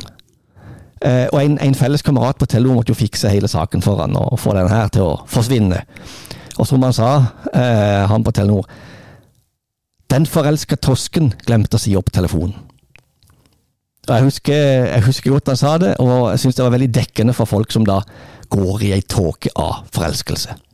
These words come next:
Så forelskelse og kjærlighet, det er ikke det samme, og det er egentlig ikke to sider av samme sak engang. I boka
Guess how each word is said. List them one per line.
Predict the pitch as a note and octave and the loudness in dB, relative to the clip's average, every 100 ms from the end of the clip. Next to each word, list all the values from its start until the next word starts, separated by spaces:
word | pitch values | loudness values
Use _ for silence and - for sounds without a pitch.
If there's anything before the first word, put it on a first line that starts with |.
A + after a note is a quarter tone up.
| _ _ _ - - - - - - - | _ _ _ -20 -20 -20 -20 -20 -14 -4
Så | F3+ | -2
forelskelse | - F3+ F#3 - A3+ - - | 0 0 0 -2 -4 -2 -2
og | - | 0
kjærlighet, | E3 F3+ B3 - - | 0 0 -2 -4 -2
det | C3+ | -2
er | - | 0
ikke | D4 - E4 | -2 0 0
det | - | 2
samme, | A#2 D#2+ D2+ _ _ _ | 0 -2 -6 _ _ _
og | C3+ A#2+ | 0 2
det | |
er | C3 A#2+ - | 2 0 0
egentlig | A#2+ C3+ D3+ F#3 B3+ | 2 2 2 0 0
ikke | G3+ F#4+ G4 - - | 2 2 0 -4 -2
to | F#3+ F#3 | 0 2
sider | D#3 C#3+ E3 _ _ _ - | 2 2 0 _ _ _ -4
av | - | 0
samme | A2+ B2 | 0 0
sak | D#2+ - D#3 | -2 -2 -2
engang. | - - - _ _ _ _ _ - - - - - - - _ _ - - _ _ - F#3 | -2 -8 -20 _ _ _ _ _ -20 -20 -20 -20 -20 -20 -20 _ _ -20 -20 _ _ -4 0
I | G#3+ G#3+ D#3 | 2 2 2
boka | E3 E3 C#3 | 2 2 -2